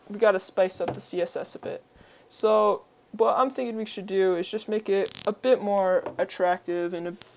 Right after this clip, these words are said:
bit better. So luckily I have some Bootstrap memorization, not memorization, that sounds weird, but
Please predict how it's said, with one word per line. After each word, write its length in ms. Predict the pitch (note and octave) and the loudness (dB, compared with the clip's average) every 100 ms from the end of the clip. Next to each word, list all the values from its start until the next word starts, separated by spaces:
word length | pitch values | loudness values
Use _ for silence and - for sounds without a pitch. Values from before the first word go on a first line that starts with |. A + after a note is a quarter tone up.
| - | -6
bit 240 | - A3 - | 0 0 4
better. 420 | F3+ E3 D3+ F3+ _ - - - - - | 4 4 2 -2 _ -20 -18 -18 -20 -14
So 520 | - G#3+ G#3+ G3+ - - - | 2 6 8 6 4 -6 4
luckily 600 | A#3 A#3+ A3+ A3+ G#3+ - | 6 6 4 4 4 6
I 160 | F#3+ | 8
have 200 | G3+ G3 | 8 6
some 280 | - F#3+ F3+ | 2 -4 -4
Bootstrap 600 | F#3+ G3 - G3 F3+ F3 | -6 -8 -2 4 4 4
memorization, 920 | F#3 F#3 F3+ F3 F3+ F3+ F3+ F3 E3+ - - _ _ _ _ | -2 -2 -2 -4 -4 -4 -6 -6 -8 -14 -20 _ _ _ _
not 200 | G3+ - | 0 0
memorization, 840 | F3 F3 E3+ E3 E3 - E3 D#3 | -2 -4 -6 -6 -6 -8 -10 -10
that 160 | D#3 - | -12 -8
sounds 260 | E3+ E3 | -8 -8
weird, 260 | E3 E3 E3+ - _ - - - - - | -8 -6 -8 -14 _ -20 -20 -18 -4 2
but 320 | F#3 F3 E3+ | 6 6 4